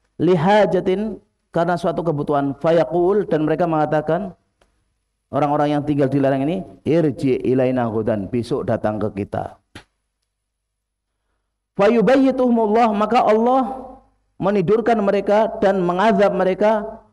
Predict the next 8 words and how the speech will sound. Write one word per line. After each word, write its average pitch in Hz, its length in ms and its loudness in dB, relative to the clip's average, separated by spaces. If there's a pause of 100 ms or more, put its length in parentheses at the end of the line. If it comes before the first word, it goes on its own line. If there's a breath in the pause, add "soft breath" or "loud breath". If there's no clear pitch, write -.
wayadul 180 640 2
alam, 139 400 0
dan 175 480 -2 (320)
membalikkan 143 480 0
gunung 147 400 -2
itu 160 320 -4 (320)
kepada 127 320 -2
mereka. 107 560 -4